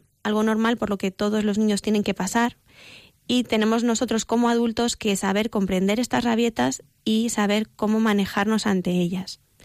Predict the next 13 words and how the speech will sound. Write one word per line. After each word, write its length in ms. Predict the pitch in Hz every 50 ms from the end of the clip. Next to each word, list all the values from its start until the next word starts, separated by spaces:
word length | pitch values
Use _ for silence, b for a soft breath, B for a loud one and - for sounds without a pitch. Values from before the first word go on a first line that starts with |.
| B B B B B B B B B B B B B B B _ _ _ _ _ _ _
Eh, 240 | - 220 214 208 202
hemos 220 | 202 214 214 214 240
dicho 320 | 233 - - 262 254 233
que, 500 | - 226 214 202 196 190 185 180 180 -
que 100 | - 190
las 160 | 185 180 180 -
rabietas 420 | 185 185 202 202 - 226 226 -
aparecen, 420 | 208 - 202 196 202 - 220 214
por 140 | 202 214 208
tanto, 360 | - 262 220 202 233 226 220
ante 240 | 208 196 185 180 190
una 160 | 190 196 202
frustración. 640 | - - 202 196 - - 190 180 - 262 294 311 320